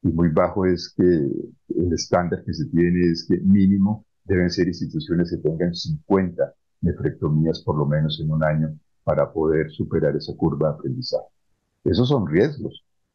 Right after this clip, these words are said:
y esos son riesgos que se tienen que mencionar y se tienen que decir.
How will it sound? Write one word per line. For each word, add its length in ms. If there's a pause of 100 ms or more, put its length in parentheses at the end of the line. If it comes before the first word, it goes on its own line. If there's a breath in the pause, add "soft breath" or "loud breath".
(200)
y 100
esos 160
son 140
riesgos 360
que 100
se 140
tienen 320
que 100
mencionar 640 (260)
y 80
se 160
tienen 300
que 80
decir. 380